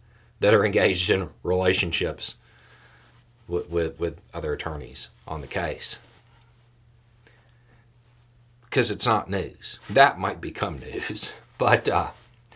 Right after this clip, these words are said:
generally speaking, all of this is just noise. It's good for views. It's good to give people their two minutes of hate,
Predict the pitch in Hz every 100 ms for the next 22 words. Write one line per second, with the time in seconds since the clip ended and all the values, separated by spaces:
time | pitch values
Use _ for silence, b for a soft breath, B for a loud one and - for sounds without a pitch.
0 | B B B B 98 123 120 101 90 -
1 | 117 110 90 87 - 98 110 107 107 101
2 | 95 98 87 90 110 76 - - - _
3 | _ _ _ _ b b b b b -
4 | 143 135 120 107 117 131 151 175 165 131
5 | 92 - 110 107 98 104 110 - 113 110
6 | 98 98 92 127 117 110 101 - 80 -
7 | 160 170 107 113